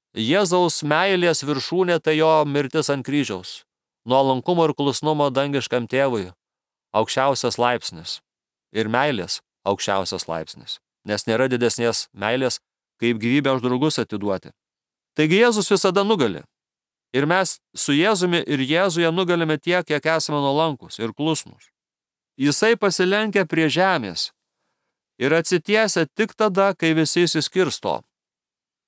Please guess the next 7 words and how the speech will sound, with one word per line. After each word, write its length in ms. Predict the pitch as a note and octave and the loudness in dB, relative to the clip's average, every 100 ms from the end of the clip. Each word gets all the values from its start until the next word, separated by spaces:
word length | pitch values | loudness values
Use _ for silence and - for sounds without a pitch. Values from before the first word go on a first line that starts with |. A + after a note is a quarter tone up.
| _ _ _ | _ _ _
Jėzus 400 | - C#3 E3 D3+ | 0 2 2 0
mažai 300 | C#3+ C#3 D3+ C#3 | 0 0 0 2
kalba, 380 | C#3+ D3+ D3+ B2+ | 2 2 2 2
daug 240 | C#3+ C#3 | 0 0
tyli. 320 | - D3+ F#2+ - _ _ _ _ _ _ _ _ _ _ _ _ _ _ | -2 -2 -2 -10 _ _ _ _ _ _ _ _ _ _ _ _ _ _
Ką 240 | - F#3+ G#3+ | 2 4 4
rašo 560 | A#3 A#3 - A2 E2 | 4 2 0 -2 -2